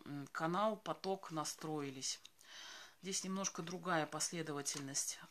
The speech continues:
а, этих самых, да, кар-, м, мастей.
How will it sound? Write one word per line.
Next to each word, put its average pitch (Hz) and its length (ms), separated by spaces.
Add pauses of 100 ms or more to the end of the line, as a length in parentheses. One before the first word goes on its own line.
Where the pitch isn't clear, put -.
а, - 460
этих 139 240
самых, 135 460
да, 160 220
кар-, 262 320
м, - 180 (600)
мастей. 320 540